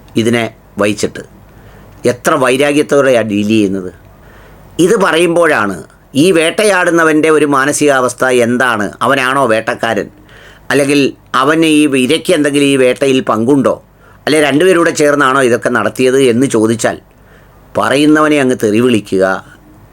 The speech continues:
വന്നങ്ങ് കൊല്ലുക, അടിക്കുക. പക്ഷെ നിനക്കൊക്കെ ഈ ഗതി വരുമ്പോൾ അവിടെ കിടന്ന് ചിലപ്പോൾ നിരപരാധിയാണെങ്കിൽ ആഗ്രഹിക്കും, "ആരെങ്കിലും ഒന്ന് എനിക്ക് വേണ്ടി പറഞ്ഞായിരുന്നെങ്കിലെന്ന്." കഷ്ടം. ഒരധ്യാപകനോട് കേരളം ചെയ്ത കൊടും ക്രൂരതയുടെ നേരെ അനുഭവമാണ്.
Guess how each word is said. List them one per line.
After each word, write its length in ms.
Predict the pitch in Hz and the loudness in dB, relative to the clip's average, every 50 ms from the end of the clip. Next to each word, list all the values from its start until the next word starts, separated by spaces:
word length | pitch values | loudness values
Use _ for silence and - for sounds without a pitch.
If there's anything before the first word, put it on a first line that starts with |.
| - - - | -20 -14 -6
വന്നങ്ങ് 460 | 101 98 104 107 120 131 131 127 120 113 - | -4 -2 0 0 0 0 2 0 0 0 0
കൊല്ലുക, 340 | 104 104 107 113 123 117 113 110 104 | 0 0 2 2 2 2 2 0 0
അടിക്കുക. 320 | 101 110 110 - - 127 117 113 - | -2 -2 -4 -2 0 0 0 0 0
പക്ഷെ 180 | 123 117 - 160 | -2 -2 0 0
നിനക്കൊക്കെ 600 | 156 147 147 165 170 - - 208 - - 214 196 190 | 2 2 2 0 0 0 0 -2 0 0 2 2 2
ഈ 40 | 196 190 165 | 2 2 2
ഗതി 160 | 170 160 180 | 2 2 2
വരുമ്പോൾ 400 | 180 170 151 156 147 147 151 120 - - _ _ - - - - - _ _ 120 | 2 2 2 0 0 0 0 0 -2 -6 _ _ -20 -20 -20 -20 -20 _ _ -2
അവിടെ 200 | 120 135 151 151 | 0 0 0 -2
കിടന്ന് 260 | - 147 147 151 156 | -2 -2 0 0 0
ചിലപ്പോൾ 260 | 147 147 143 151 147 143 | 0 0 0 0 2 2
നിരപരാധിയാണെങ്കിൽ 840 | 135 123 131 143 147 151 151 151 156 147 139 131 135 139 139 139 135 123 107 113 | 2 2 2 2 2 2 2 2 2 2 2 0 0 0 0 0 0 0 0 -2
ആഗ്രഹിക്കും, 480 | 123 135 139 131 120 113 - - 82 - - _ _ - 95 98 101 | -2 -2 -2 -2 -2 -2 -4 -8 -12 -14 -18 _ _ -4 -2 0 0
"ആരെങ്കിലും 480 | 117 139 165 180 190 170 165 165 165 160 | 0 0 0 0 0 2 2 2 2 2
ഒന്ന് 120 | 156 156 | 2 2
എനിക്ക് 220 | 143 131 127 - 143 143 | 0 0 0 0 0 0
വേണ്ടി 140 | 135 131 135 - | 0 -2 -2 -2
പറഞ്ഞായിരുന്നെങ്കിലെന്ന്." 760 | 123 107 107 113 113 110 107 104 107 98 95 90 78 76 - - - - _ - - - - - - - - - - - - - - - - | -4 -2 -2 -2 -2 -2 -2 -2 -2 -2 -2 -4 -4 -6 -10 -16 -20 -20 _ -20 -20 -20 -20 -20 -20 -20 -20 -20 -20 -20 -20 -20 -20 -10 -6
കഷ്ടം. 320 | 113 110 - - 123 - - - _ _ - - - - - - - - - - | -6 -6 -4 -6 -8 -8 -8 -14 _ _ -20 -20 -20 -14 -10 -10 -10 -6 -4 -4
ഒരധ്യാപകനോട് 880 | 101 98 107 113 113 131 135 143 143 143 139 139 131 127 120 117 117 147 - - - - - - - - - - - - 120 | -2 -2 -4 -2 -2 0 0 0 0 0 0 0 2 2 0 0 0 -2 -4 -8 -16 -20 -20 -20 -20 -20 -20 -20 -8 -6 -4
കേരളം 340 | 117 123 131 139 147 143 139 | -2 0 0 0 0 -2 -2
ചെയ്ത 260 | - 120 113 117 113 127 131 - | -2 -2 0 0 0 -2 -2 -2
കൊടും 220 | 117 117 127 135 131 | -2 -2 -2 -2 -2
ക്രൂരതയുടെ 540 | 127 123 127 127 117 120 123 123 120 117 123 127 120 | -2 0 0 0 0 2 0 0 2 0 0 0 0
നേരെ 180 | 117 123 127 | 0 0 0
അനുഭവമാണ്. 520 | 127 117 117 98 110 120 110 101 87 78 | 0 -2 -2 -2 -2 0 0 0 -2 -4